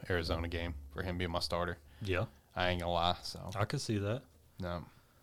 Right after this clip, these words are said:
Speaker 1: fact, you know, I'm gonna put that waiver in right now while I'm thinking about it.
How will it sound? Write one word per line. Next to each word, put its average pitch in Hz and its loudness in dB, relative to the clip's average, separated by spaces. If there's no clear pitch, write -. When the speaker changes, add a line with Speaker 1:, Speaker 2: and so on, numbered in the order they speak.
Speaker 1:
fact, 92 0
you 98 -4
know, 92 2
I'm 92 0
gonna 92 0
put 90 -4
that 85 -4
waiver 73 -10
in 65 -8
right 53 -8
now 78 -6
while - -8
I'm - -10
thinking - -12
about 95 -8
it. 104 -12